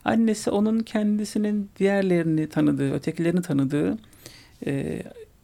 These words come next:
imgesini sunar. Ama bu bir yanlış tanımadır Lacan'a göre. E, sonra çocuk aynada kendi imgesini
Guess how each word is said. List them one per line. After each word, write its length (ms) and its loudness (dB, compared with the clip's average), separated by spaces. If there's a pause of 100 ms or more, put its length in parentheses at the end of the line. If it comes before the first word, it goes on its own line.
(220)
imgesini 480 2
sunar. 540 0 (220)
Ama 200 2
bu 120 0
bir 120 0
yanlış 340 0
tanımadır 640 -4 (220)
Lacan'a 360 -6
göre. 300 -6 (1500)
E, 200 -2
sonra 200 2
çocuk 280 -2
aynada 280 0
kendi 280 0
imgesini 640 -2